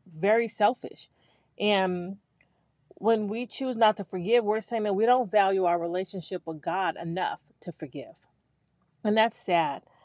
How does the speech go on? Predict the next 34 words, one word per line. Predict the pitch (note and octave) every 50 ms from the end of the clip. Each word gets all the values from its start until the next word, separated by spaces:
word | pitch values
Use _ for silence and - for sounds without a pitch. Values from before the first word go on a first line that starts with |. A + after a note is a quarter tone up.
| _ _ _ _ -
Um, | - F#3+ F3+ F3 E3+ E3+ E3 E3 E3 E3+ F#3 _ _ _ _ _ _ _ _
we | - G#3+ B3+
wanna, | C4+ A#3 A#3 A#3 B3 C4 A#3+ A3+
um, | - G3 F#3+ F#3 F3 E3+ E3 E3 D#3+ D#3 - _
forgive. | - - G#3 F3+ D#3+ D#3 F3 G3+ G3 C3+ C#3+ D3+
It | F3 -
says | - A3+ A3 A3 A3
on, | G#3+ G3 F#3+ F#3
he, | G3 - A3+ G#3+
he | G3+ A3 G#3+ A#3 G#3+
references, | F3+ G#3+ G#3+ A#3+ - C4+ C4 C4+ - - A#3 G3 E3 D#3 G3 - - - F3+ _ _ - -
uh, | F#3+ F3+ E3+ D#3+ D#3 D3 D3+ _ _ _ _ _ - F3+ E3
w-, | - - -
uh, | F#3
First | F3+ - G#3+ G#3+ G#3+ - -
John | - G#3+ F#3+ F#3 F3+ F3 F3 F3 -
three | - F#3+ F#3+ F#3+ F#3 F3+
through | - - F3 E3
three, | - F3+ F3 E3+ D#3+ D3 C#3+ D#3 _ _ _ _ _ _ _ _ _ _ _ _ _ _ _ _ _ _
where, | G#3+ F#3+ G#3 G#3 G3+ G3+ F#3+ F#3 F#3 F3+ - -
uh, | - F#3 F3+ E3+ E3+ E3 E3 E3+ F3 F#3 F#3+ G#3 G#3+
the | G#3 G3+ G3+
apostle | G3+ F#3+ _ - G#3+ G3+ A3 - - A3+ G3+
says, | - - A3+ G#3 E3+ C3 - - - - _ _ _ _ _ _ _ _ -
I'm | F#3+ F#3+ F#3
reading | F#3+ G3 F#3 F3 E3
here, | D#3 D#3 C#3+ D3 E3 _ _ _ _ _ _ -
"And | G3 G#3
our | G#3+ C4
fellowship | C4 - C4 B3 B3+ B3+ B3+ - - G#3+ G3 F#3+ _
is | - G3+ F#3 F3+
with | E3 F3+ F#3 -
the | F#3
Father | E3+ _ - E3+ E3+ F3 F#3 E3+ C#3+ C3 C#3+ D3+ F#3